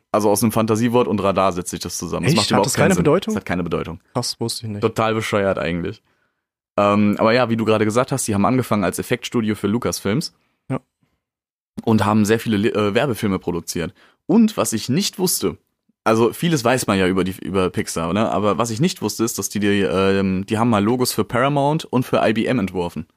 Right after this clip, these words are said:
Speaker 2: Haben sie, ja.
Speaker 1: Also
Speaker 2: Ja, die
Speaker 1: der
Speaker 2: Animationslogos im
Speaker 1: Genau.
Speaker 2: Prinzip vor Showreels und sowas.
Speaker 1: Genau.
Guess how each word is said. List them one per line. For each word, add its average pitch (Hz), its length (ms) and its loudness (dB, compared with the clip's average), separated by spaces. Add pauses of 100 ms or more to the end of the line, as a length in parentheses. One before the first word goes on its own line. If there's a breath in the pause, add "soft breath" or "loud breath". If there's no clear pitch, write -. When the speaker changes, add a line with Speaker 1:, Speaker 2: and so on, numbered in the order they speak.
(200)
Speaker 2:
Haben 160 120 2
sie, 143 140 0
ja. 123 220 0 (380)
Speaker 1:
Also 110 320 2
Speaker 2:
Ja, 104 60 2
die 104 60 2
Speaker 1:
der 120 80 4
Speaker 2:
Animationslogos 123 1300 0
im 131 60 -2
Speaker 1:
Genau. 117 200 4
Speaker 2:
Prinzip 107 200 0
vor 117 320 2
Showreels 120 600 0
und 110 80 -4
sowas. 101 240 -2
Speaker 1:
Genau. 110 400 2